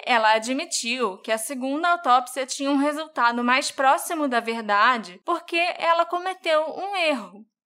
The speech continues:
Ela disse que achou que o cianeto se comportasse da mesma forma que algumas outras substâncias e outros venenos. Então, como ela encontrou uma dose tão baixa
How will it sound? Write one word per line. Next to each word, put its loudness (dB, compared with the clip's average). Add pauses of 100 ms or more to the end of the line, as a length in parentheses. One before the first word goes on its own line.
(280)
Ela 4
disse -6
que -6
achou 0
que -6
o -8
cianeto -4
se -10
comportasse 0
da 0
mesma -2
forma -2
que -6
algumas -4
outras -6
substâncias -6
e -6
outros -4
venenos. -6 (540)
Então, 2
como 2
ela 4
encontrou -2
uma 4
dose 2
tão 0
baixa 4